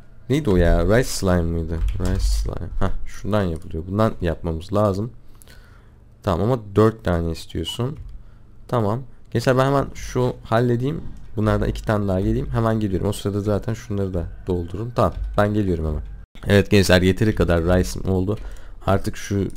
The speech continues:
şey yapımına geçebilirim. İlk başta şu şekilde rice dough yapıyorsunuz gençler. Sonra bunları şu şekilde yerleştirip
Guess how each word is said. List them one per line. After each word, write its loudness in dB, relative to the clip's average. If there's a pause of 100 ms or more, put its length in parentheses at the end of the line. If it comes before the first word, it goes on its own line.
şey -2
yapımına -2
geçebilirim. -2 (880)
İlk -2
başta 6
şu -6
şekilde 0 (160)
rice 0
dough 2
yapıyorsunuz -2
gençler. -2
Sonra -4
bunları -2
şu -16
şekilde -4
yerleştirip -2